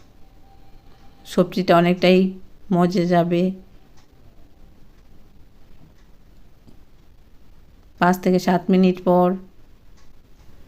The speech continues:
সবজিগুলি আবার নাড়াচাড়া করছি। কুমড়োর লতাগুলি একটু শক্ত থাকবে, এর জন্য একটু সময় দিয়ে রান্না করতে হবে।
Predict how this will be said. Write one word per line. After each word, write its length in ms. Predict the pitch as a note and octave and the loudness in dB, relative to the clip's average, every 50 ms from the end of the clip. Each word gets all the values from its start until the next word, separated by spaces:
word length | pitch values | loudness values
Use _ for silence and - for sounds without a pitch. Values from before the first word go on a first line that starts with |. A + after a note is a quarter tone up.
| - - - | -20 -20 -8
সবজিগুলি 500 | - - G3 F#3 F3+ F#3+ F3 F3 F3 F#3 F3+ | -2 0 0 2 2 2 2 4 4 4 4
আবার 220 | F3+ F3+ F3+ F#3 F#3 | 6 6 6 6 6
নাড়াচাড়া 560 | F#3 F#3 F#3 F#3 F#3 F#3 - F#3 F#3 F#3 F#3 | 6 6 6 4 4 2 2 2 2 2 2
করছি। 480 | F#3 - E3+ E3+ - - - - F#3 F#3 F#3+ A3 - - - - - - - - - - - - - - - - - - - - - - - _ - - - _ - - - - - - - - - - - - - - - - - - - - - - - - - - - - - - - - - - - - - - - - - - - - - - - - - - - - - - - - | 0 0 -2 -4 -4 -8 -4 0 0 2 2 0 -4 -8 -16 -20 -20 -20 -20 -20 -20 -20 -20 -20 -20 -20 -20 -20 -20 -20 -20 -20 -20 -20 -20 _ -20 -20 -20 _ -20 -20 -20 -20 -20 -20 -20 -20 -20 -20 -20 -20 -20 -20 -20 -20 -20 -20 -20 -20 -20 -20 -20 -20 -20 -20 -20 -20 -20 -20 -20 -20 -20 -20 -20 -20 -20 -20 -20 -20 -20 -20 -20 -20 -20 -20 -20 -20 -20 -20 -20 -20 -20 -20 -20 -10
কুমড়োর 440 | - - F#3 F#3 F#3 F#3 F#3 F#3+ F#3+ F#3+ | -2 0 2 4 4 4 4 4 4 4
লতাগুলি 600 | F#3+ F#3 F#3+ F#3+ F#3 F#3 F#3+ F3 F3+ F#3 F#3 F#3 F#3 F#3+ G3+ - - - - - - - - | 4 4 4 2 0 0 0 0 2 2 2 2 2 0 -2 -6 -12 -18 -20 -20 -12 -10 -10
একটু 200 | A#3 - - F#3 | -8 -6 -6 -6
শক্ত 340 | F#3 - F#3 F3 F3+ - - F#3+ F#3 | -4 -2 -2 -2 -2 -4 -4 -4 -4
থাকবে, 360 | F#3+ G3+ F#3 F#3 F#3 G3 F#3 F3 | -2 -2 -2 -2 0 0 0 0
এর 140 | F3 E3+ F3 | 0 0 -2
জন্য 260 | F3+ - F3+ F#3 F3+ F3+ F3+ F3+ | -2 -2 0 0 0 0 0 -2
একটু 240 | F#3 F#3 F#3 - F3+ F3+ | -2 -4 -4 -4 -4 -4
সময় 340 | - - F3+ F3+ F3+ F3+ F3+ | -2 -2 -2 0 0 0 0
দিয়ে 180 | F3+ F3 F3 F3 | 2 0 2 2
রান্না 260 | E3+ E3 E3+ E3+ F3 | 2 0 0 -2 -2
করতে 280 | F3+ G3 F#3 F#3 - - | -2 -2 -4 -2 0 2
হবে। 300 | F#3 F#3 F#3 F#3 F#3 F3+ | 2 2 2 2 0 0